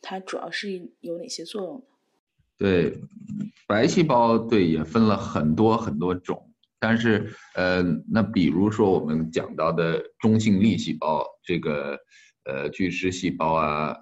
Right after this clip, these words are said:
Speaker 2: 呃，T 细胞、B 细胞，这些恐怕都算是白细胞。嗯，它们起到的相当一部分作用就是免疫的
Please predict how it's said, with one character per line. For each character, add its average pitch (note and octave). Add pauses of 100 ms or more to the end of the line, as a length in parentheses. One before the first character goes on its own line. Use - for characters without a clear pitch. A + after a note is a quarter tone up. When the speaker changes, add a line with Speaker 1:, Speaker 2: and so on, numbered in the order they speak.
(120)
Speaker 2:
呃， C#2
T -
细 F#2+
胞、 E2
B F2
细 F2
胞， E2+
这 F2+
些 F#2+
恐 -
怕 F#2 (100)
都 D#3+
算 F#2+
是 D2+
白 D2+
细 D#2+
胞。 D#2+ (580)
嗯， B2 (340)
它 F#3+
们 F3+
起 -
到 F2
的 F#2 (540)
相 C3+
当 C3+
一 B2+
部 G#2
分 E2+
作 D#2+
用 D2+
就 E2
是 C#2+
免 D#2
疫 E2+
的 G1+